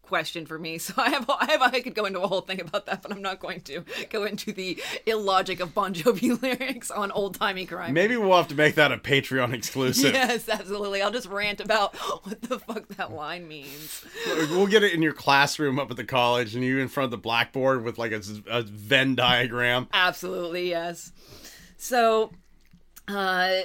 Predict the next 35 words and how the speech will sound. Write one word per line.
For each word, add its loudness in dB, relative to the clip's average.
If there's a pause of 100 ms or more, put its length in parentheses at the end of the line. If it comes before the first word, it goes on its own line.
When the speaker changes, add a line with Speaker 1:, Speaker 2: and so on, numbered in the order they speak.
(220)
Speaker 1:
on -4
Christmas -8
Day, -2
eighteen -4
sixty-seven, -4
uh, -10
he's -10
back -2
in, -10
uh, -2
Bright -6
Star, -2
Arkansas, -4 (800)
and -6
there's -2
a -4
man -4
named -8
Hal 0
Smith -8
who -12
had -6
a -6
farm -6 (100)
and -4
had -10
hired -4
some -4
freed -12
slaves. -8
Speaker 2:
That 0
made 2
him -2
not -8
popular. -4